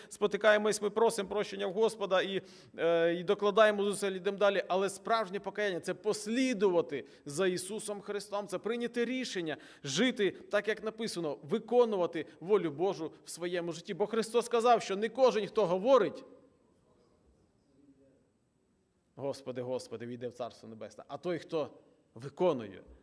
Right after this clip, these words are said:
волю Отця мого, що на небі. В декількох Євангеліях повторені ці слова. Отже, виконання. І тому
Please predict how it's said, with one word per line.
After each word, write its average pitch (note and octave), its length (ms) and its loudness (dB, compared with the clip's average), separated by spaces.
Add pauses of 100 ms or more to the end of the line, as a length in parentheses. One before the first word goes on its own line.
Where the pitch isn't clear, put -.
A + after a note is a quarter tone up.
(240)
волю A2+ 300 -8
Отця G#2 240 -12
мого, G2 200 -18
що G2+ 180 -20
на F#2+ 100 -20
небі. F#2+ 280 -20 (300)
В B2 40 -18
декількох B2+ 440 -8
Євангеліях C#3 440 -8
повторені A2 520 -16
ці - 140 -20
слова. G#2 300 -20 (320)
Отже, D3+ 320 -6
виконання. G3+ 760 0
І E3+ 60 -10
тому A3 320 4